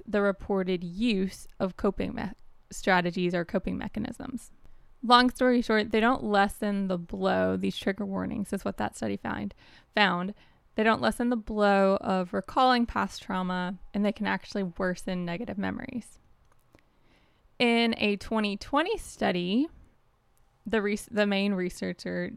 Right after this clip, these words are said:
Peyton Jones, who was a doctoral candidate in clinical psychology at Harvard University, also did a study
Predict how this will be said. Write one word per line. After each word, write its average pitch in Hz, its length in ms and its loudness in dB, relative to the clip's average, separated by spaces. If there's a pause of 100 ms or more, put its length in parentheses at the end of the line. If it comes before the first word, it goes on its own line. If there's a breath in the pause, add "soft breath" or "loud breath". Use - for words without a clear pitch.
(120)
Peyton 202 340 2
Jones, 185 540 -4 (140)
who 190 140 -4
was 180 280 -6
a 185 160 -4
doctoral 190 560 -4
candidate 196 680 -4
in 196 160 -6
clinical 196 380 -4
psychology 190 840 -4
at - 320 -6 (520 soft breath)
Harvard 202 540 4
University, 190 720 -4 (100)
also 247 320 2
did 180 400 0
a 190 140 -4
study 185 500 -6